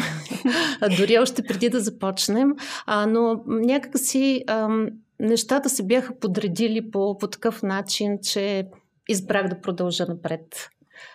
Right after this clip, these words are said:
Дори нямам много конкретно обяснение, може би заради хората, които, а, с които стартирахме компанията. Това бяха приятели, ние бяхме много амбицирани и вярвахме, че ще се справим. Аз и досега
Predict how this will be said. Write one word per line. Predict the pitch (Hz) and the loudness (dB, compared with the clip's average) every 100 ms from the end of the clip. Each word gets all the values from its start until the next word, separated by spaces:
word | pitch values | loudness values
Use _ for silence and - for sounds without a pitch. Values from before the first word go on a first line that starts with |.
| - 185 | -8 -2
Дори | 214 233 | 2 2
нямам | 220 214 202 196 196 _ | 2 2 0 -2 -6 _
много | 190 190 185 180 | -2 0 0 -2
конкретно | 190 185 202 190 190 | -2 -2 -2 -2 -4
обяснение, | 175 180 180 185 190 196 | -2 -4 -2 0 0 0
може | 202 202 190 | 0 0 0
би | 196 | -2
заради | 196 196 185 | -2 -2 -2
хората, | 190 190 196 214 | -4 -2 -2 -4
които, | - 202 202 196 196 - - - | -4 -4 -2 -2 -4 -10 -12 -6
а, | |
с | 185 - | -4 -4
които | - 208 208 | -2 -4 -4
стартирахме | - 190 190 214 214 202 196 | -6 -8 -2 -2 -2 -4 -2
компанията. | 190 185 185 180 196 202 214 214 | -2 -2 -2 0 -2 -2 -4 -2
Това | 202 190 | -2 -2
бяха | 175 190 190 - | -2 -4 -6 -6
приятели, | 190 185 190 196 196 | -2 -2 -2 -2 0
ние | 185 180 | 0 0
бяхме | 180 185 190 | -2 -2 0
много | 196 196 | 0 0
амбицирани | 202 196 190 - 202 196 190 | 0 0 -2 -2 0 2 0
и | 185 | 0
вярвахме, | 185 185 190 190 | 0 -2 -2 -4
че | 185 | -4
ще | - 196 | -4 -4
се | 190 | -6
справим. | - - - 175 175 185 202 196 - - - | -8 -6 -2 -2 0 -2 -2 -8 -14 -14 -4
Аз | - 233 | 0 0
и | 220 | 0
досега | 220 220 220 220 254 | 0 0 0 0 0